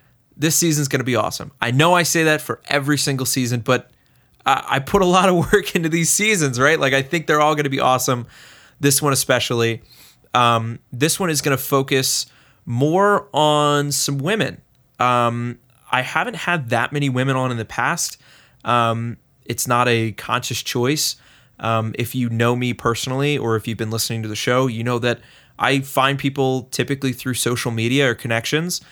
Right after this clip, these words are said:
If I think they're interesting, I have them on the show. I don't care what color they are, um,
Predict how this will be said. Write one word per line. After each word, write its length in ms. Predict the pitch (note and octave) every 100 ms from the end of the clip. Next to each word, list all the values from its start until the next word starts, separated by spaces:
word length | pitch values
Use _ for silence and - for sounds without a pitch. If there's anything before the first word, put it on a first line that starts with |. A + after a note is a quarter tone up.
| - _
If 120 | -
I 60 | A#2
think 180 | A#2+ A#2+
they're 120 | C3
interesting, 560 | A#2+ - - D#3+ E3+ -
I 100 | G#2+
have 200 | A#2 A2+
them 120 | B2
on 80 | B2+
the 80 | B2+
show. 340 | D#3 D3 - - _ _ _ _
I 40 | A2
don't 260 | A#2 A#2
care 380 | - B2 A#2+ A#2
what 160 | A2+ -
color 280 | D3+ D#3
they 180 | C#3 C3+
are, 500 | B2+ B2+ B2+ B2+ - -
um, 580 | A2 A2 A2 A2 A2